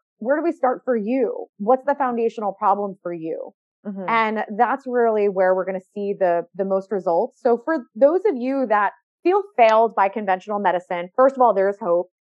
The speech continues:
Speaker 1: For those of you that have tried even functional medicine and felt like you hit a roadblock, there is hope. It's just,
Speaker 2: Mm-hmm.
Speaker 1: I personally feel strategy is key. It's
Speaker 2: Mm-hmm.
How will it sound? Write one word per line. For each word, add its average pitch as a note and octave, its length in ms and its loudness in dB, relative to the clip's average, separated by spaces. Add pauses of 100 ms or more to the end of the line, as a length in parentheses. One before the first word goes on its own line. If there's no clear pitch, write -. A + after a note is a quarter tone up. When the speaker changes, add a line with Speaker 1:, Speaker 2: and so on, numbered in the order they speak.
(200)
Speaker 1:
For F4 100 -4
those F#4+ 100 0 (180)
of F4+ 60 2
you E4+ 120 0
that E4 80 -6
have D#4 100 -6
tried E4+ 280 2
even E4+ 220 -2
functional G#4 360 -2
medicine G3 440 -4
and G3 120 -12
felt A#3 220 2
like G#3+ 120 0
you A3 140 -4
hit A#3+ 100 -2
a G#3 40 0
roadblock, F3 440 0 (280)
there E4+ 180 2
is E4 100 -4
hope. A#3+ 420 4
It's C4 240 2
just, C#4 280 0
Speaker 2:
Mm-hmm. - 60 -20 (460)
Speaker 1:
I D4+ 380 6
personally D4 400 -2
feel C4 240 4
strategy A#3 600 -2
is G#3+ 80 -6 (140)
key. - 200 -12 (460)
It's A3+ 180 2
Speaker 2:
Mm-hmm. G3 80 -8